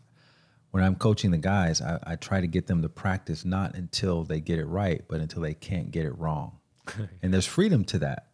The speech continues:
Speaker 1: you know?
Speaker 2: Yeah.
Speaker 1: 'Cause
Speaker 2: Right.
Speaker 1: then you don't have to worry, "Am I gonna get it wrong now?" 'Cause you've put in the time and the effort. And I think that's really the takeaway message from this work is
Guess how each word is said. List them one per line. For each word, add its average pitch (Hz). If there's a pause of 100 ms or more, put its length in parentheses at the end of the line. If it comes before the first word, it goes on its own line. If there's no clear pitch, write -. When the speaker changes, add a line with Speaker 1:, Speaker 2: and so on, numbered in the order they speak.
Speaker 1:
you 90
know? 85
Speaker 2:
Yeah. 104 (220)
Speaker 1:
'Cause 90
Speaker 2:
Right. 117
Speaker 1:
then 113 (340)
you 113
don't 113
have 117
to 120
worry, 113
"Am 90
I 104
gonna 107
get 101
it 95
wrong 110
now?" 92
'Cause 98
you've 107
put 139
in 123
the 104
time 104
and 90
the -
effort. - (220)
And 90
I 87
think 110
that's 104
really 117
the 90
takeaway 101
message 92
from 87
this 87
work 139
is 87